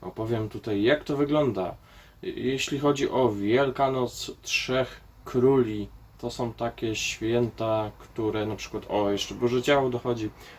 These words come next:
to są takie święta, które nie wymagają jakiejś, e, szczególnej organizacji, jest to zwykłe święto, więc autobusy jeżdżą w niedzielę i święto. No i któryś kierowca tą służbę ma. Jeśli służba jest, e,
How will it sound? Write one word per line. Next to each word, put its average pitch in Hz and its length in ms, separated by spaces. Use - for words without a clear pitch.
to 175 80
są 175 160
takie 160 220
święta, 156 380
które 151 380
nie 156 100
wymagają 143 640
jakiejś, 98 440
e, 107 220
szczególnej 104 520
organizacji, 98 680
jest - 160
to 104 80
zwykłe 113 340
święto, 120 480
więc 123 300
autobusy 113 500
jeżdżą 107 340
w 98 60
niedzielę 107 380
i 104 40
święto. 104 400
No 98 140
i 175 120
któryś 151 460
kierowca 120 460
tą 107 460
służbę 98 680
ma. 110 280
Jeśli 95 360
służba 104 440
jest, - 460
e, 90 40